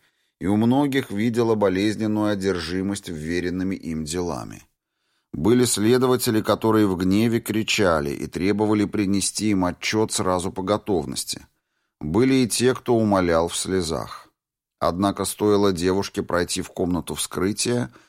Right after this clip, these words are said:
и они уже ни на что не могли повлиять.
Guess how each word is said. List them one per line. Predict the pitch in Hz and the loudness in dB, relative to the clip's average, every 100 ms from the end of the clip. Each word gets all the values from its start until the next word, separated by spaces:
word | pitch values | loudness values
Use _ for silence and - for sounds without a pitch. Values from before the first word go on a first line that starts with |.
| _ _ | _ _
и | 85 | 2
они | 92 104 | 4 4
уже | 131 123 131 | 4 4 4
ни | 120 | 4
на | 120 107 | 4 2
что | - - 107 | -2 -2 2
не | 110 | 4
могли | 98 82 82 | 2 0 -2
повлиять. | 82 80 87 87 71 57 - - | -4 -4 -2 -2 -2 -6 -10 -10